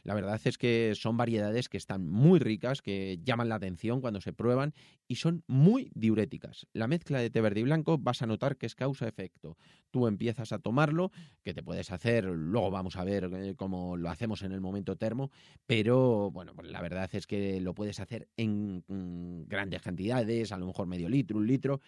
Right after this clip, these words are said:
te lo vas bebiendo durante el día, o si te tomas una taza vas a notar rápido que vas a ir a orinar, eh, pues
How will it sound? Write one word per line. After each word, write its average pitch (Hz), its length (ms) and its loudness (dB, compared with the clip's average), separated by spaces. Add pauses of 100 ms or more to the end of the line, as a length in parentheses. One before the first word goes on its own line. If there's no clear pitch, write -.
(280)
te 101 80 -4
lo 92 100 -4
vas 135 160 2
bebiendo 107 400 2
durante 95 320 -4
el 92 80 -4
día, 139 240 0 (240)
o 95 100 -10
si 101 140 -8
te 95 140 -2
tomas 127 240 2
una 104 200 -4
taza 117 220 -4
vas 110 180 -8
a 123 40 -6
notar 117 420 -4
rápido 143 640 0
que 127 80 -2
vas 113 180 -2
a 110 80 2
ir 107 240 2
a 110 60 2
orinar, 107 560 0
eh, 98 360 -6
pues 90 240 -10